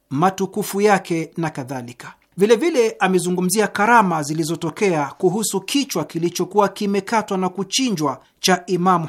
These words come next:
Hussein alayhi salam. Kitabu hicho miaka ya huko nyuma kilikuwa kikipatikana kwa wingi na kuwekwa kando kando ya Qur'ani kwenye misikiti mingi ya Ahlu Sunna, lakini kiliondolewa misikitini na kwenye vituo vingi vya elimu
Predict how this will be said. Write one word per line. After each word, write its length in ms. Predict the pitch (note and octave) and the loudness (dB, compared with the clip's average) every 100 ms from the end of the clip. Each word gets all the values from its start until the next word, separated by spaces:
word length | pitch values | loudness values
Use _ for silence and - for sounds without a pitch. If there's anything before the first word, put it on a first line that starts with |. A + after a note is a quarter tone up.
| - | -8
Hussein 560 | D3+ - D3+ C3+ C3 C3 _ _ - | -8 -4 -4 -4 -8 -12 _ _ -6
alayhi 400 | D#3 C#3 B2 B2+ | -4 -4 -8 -8
salam. 460 | - A#2+ C3 C3+ - _ | -10 -10 -14 -16 -20 _
Kitabu 300 | F#3+ A#3+ A#3 | 0 0 2
hicho 520 | A#3 D#4+ B3+ G#3+ G#3+ | 2 2 4 4 4
miaka 420 | F#3 F#3 A3+ A3+ E3+ | 2 2 2 0 -6
ya 80 | |
huko 260 | D3 D#3 D#3+ | -6 -8 -4
nyuma 360 | F#3 E3 C3 B2 _ - - | -2 -2 -2 -8 _ -20 -6
kilikuwa 420 | G#3 G3+ G3+ C4+ | -2 0 0 -2
kikipatikana 800 | - F#3 F#3+ G3+ G3 G#3+ A#3+ A3 | -2 -4 -2 -2 -2 0 0 2
kwa 200 | A3 A3+ | 0 2
wingi 480 | A3+ C#4 A#3+ D3+ C#3+ - _ _ | 4 4 0 0 -4 -6 _ _
na 180 | C#3+ F3+ | 0 0
kuwekwa 480 | F3+ G#3 A3+ A3 G3+ | 2 6 6 4 0
kando 360 | - B3 G#3+ | 2 2 2
kando 320 | G3 G#3 F#3 | 4 4 4
ya 80 | F3+ | 2
Qur'ani 640 | E3 E3 D#3 - G3+ F3+ E3+ | 0 -2 -4 0 2 2 0
kwenye 300 | F#3+ E3 D3+ | 0 0 0
misikiti 540 | D3 - D3 F3 F#3+ | 0 -2 -4 -4 0
mingi 340 | G#3 A3+ F3+ | 0 0 0
ya 120 | F3 E3 | 0 0
Ahlu 300 | C#3 D3 D3 | -2 -2 -4
Sunna, 400 | - C3+ B2+ - _ _ _ _ _ | -4 -4 -6 -12 _ _ _ _ _
lakini 380 | A#2+ A#2+ A3 G3+ | -18 -6 0 0
kiliondolewa 680 | F#3+ F#3+ F3+ F3+ F3 G#3 G3+ | 0 4 6 6 4 4 4
misikitini 800 | F3 D#3+ E3 F3 D#3+ C#4 B3+ A#3+ | 4 -2 -4 -4 -2 -2 0 -2
na 140 | A#3 E3+ | -2 -4
kwenye 480 | F3+ F3+ E3 D#3+ D#3 | 0 0 2 -2 -4
vituo 460 | C3+ E3+ E3+ E4 G#3+ | -4 -4 -2 0 0
vingi 580 | D3+ G#3+ E3 C#3 C#3 C#3 | 0 -2 -2 -2 -4 -6
vya 200 | C3+ C3+ | -6 -4
elimu 500 | C3 G3 D4+ E3+ D#3+ | -2 0 0 0 -2